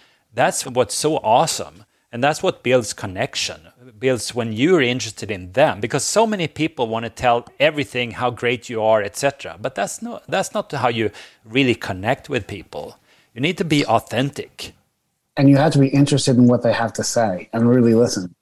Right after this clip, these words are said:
Speaker 1: Exactly. Yeah. And that, that's what I think I really learned from talking on the airplanes. That was, uh, truly, uh, a therapy for me, to talk to these people and learning how to communicate and how to deeply connect with people.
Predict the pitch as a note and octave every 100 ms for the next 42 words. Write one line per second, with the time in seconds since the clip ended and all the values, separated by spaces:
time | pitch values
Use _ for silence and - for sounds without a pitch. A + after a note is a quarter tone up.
0 | _ _ - C3 B2 A2+ G#2 - D#2+ _
1 | _ _ _ - G#2+ F#2+ F2 _ _ _
2 | _ _ _ C3+ C#3+ D#3 C3 E3+ - F3
3 | C#3+ B2+ - C3 A2 - B2 C#3+ A#2+ A#2+
4 | A#2+ A#2+ A#2+ G2+ G2+ B2 C3 A2+ G2 -
5 | A2+ G2+ - _ _ - A#2 A#2+ A#2+ A2
6 | G2+ A2 A2 B2 - A2+ F#2+ F2+ - -
7 | A2+ B2 G#2+ - B2 - - G3+ C3 G2
8 | - _ _ A2 A2 B2+ - B2+ C3+ D3+
9 | - G2 G#2 A2 A#2 E2 - _ _ -
10 | A2+ - - B2+ - A2 G#2 F#2+ A2 G#2+
11 | G#2+ G#2 G#2+ A2+ D3 D#3 G#2 A2+ C3+ -
12 | - A#2 A2 G#2+ G#2 - G#2+ G#2 A2+ B2+
13 | C#3+ - A2+ A2+ A#2+ - C3+ - A2+ G#2+
14 | - A3+ - - - - -